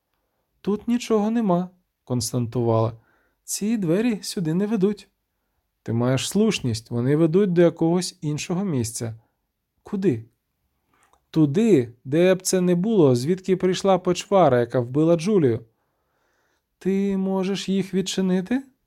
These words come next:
«Я готовий стояти перед ними стільки, скільки буде треба»,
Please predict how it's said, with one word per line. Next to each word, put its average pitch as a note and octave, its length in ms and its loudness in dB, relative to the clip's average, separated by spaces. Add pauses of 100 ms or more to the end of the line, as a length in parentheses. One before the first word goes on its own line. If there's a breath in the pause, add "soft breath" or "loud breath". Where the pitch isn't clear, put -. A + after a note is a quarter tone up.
(600)
«Я E3 320 2
готовий E3+ 460 4
стояти E3 480 2
перед D#3 320 -2
ними D#3 280 -2
стільки, D#3 680 -2 (360 soft breath)
скільки - 520 -4
буде F3+ 360 4
треба», A2+ 580 0